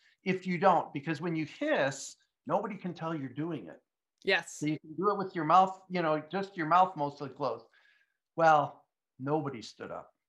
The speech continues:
Speaker 1: There were five hundred people in the room. Nobody stood up. And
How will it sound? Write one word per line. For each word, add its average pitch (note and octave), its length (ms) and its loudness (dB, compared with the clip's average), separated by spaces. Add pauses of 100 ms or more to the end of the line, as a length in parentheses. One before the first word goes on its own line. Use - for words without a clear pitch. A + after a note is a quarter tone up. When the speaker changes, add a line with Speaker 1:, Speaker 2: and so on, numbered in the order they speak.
(920)
Speaker 1:
There D3+ 100 0
were C#3+ 60 0
five E3+ 260 8
hundred D#3 260 0
people D#3+ 240 -6
in D3 60 -4
the C3 60 -8
room. B2+ 220 -8
Nobody D#3+ 420 4
stood C3+ 300 -8
up. - 260 -8 (600)
And F3 460 0